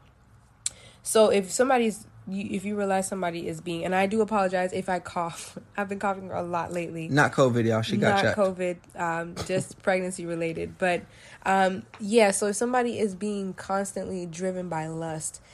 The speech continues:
Speaker 1: and this is something you realize, you know, even in, like, maybe a friendship or even, you know, this, the early stages of a talking or dating relationship, you really gotta look at that as a red flag. The reason being is 'cause if,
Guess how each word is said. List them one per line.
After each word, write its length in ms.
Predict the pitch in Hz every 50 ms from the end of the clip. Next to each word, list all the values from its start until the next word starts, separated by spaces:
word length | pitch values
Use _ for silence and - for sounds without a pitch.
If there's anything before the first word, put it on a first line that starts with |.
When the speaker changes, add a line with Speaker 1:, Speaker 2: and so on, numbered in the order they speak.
| - - - - - -
Speaker 1:
and 420 | - 180 185 180 175 175 175 175 170
this 120 | 180 202
is 100 | 202 196
something 300 | - 208 202 196 185 180
you 140 | 185 185 185
realize, 720 | 170 175 175 175 170 165 165 170 165 160 170 170 165 - -
you 160 | - 190 190
know, 180 | 180 165 165 -
even 260 | - 196 208 190 196
in, 320 | 185 180 180 175 170 165
like, 380 | 165 170 165 160 160 160 - -
maybe 300 | 180 180 175 170 180 175
a 80 | 170
friendship 500 | 160 - - 175 170 175 - - 180 170 165 -
or 180 | 170 160 156
even, 480 | 151 - 180 190 175 180 175 170 160 - -
you 180 | - 185 185 170
know, 100 | 165 160
this, 160 | 165 160 156 -
the 180 | - - 175
early 240 | - 175 180 175 170
stages 400 | 160 - - 170 175 160 165 160
of 100 | 165 160
a 60 | 160
talking 460 | 156 - - 160 160 160 - 160 160
or 100 | 160 156
dating 380 | 156 156 - 165 160 160 156 156
relationship, 680 | 160 151 160 165 160 165 - - 165 160 - 165 147 - - - - - - - - -
you 280 | - 175 180 208 208
really 180 | 208 220 220 208
gotta 240 | 196 185 180 180 175
look 160 | 180 170 -
at 120 | 180 160
that 200 | 160 165 160 -
as 260 | - 160 160 156 151
a 120 | 160 165 160
red 240 | 160 165 160 156 -
flag. 260 | - 165 160 156 156
The 80 | 160
reason 300 | 160 180 208 208 196 190
being 220 | 170 175 185 180 170
is 120 | 170 165
'cause 180 | - - 170 165
if, 200 | 170 165 160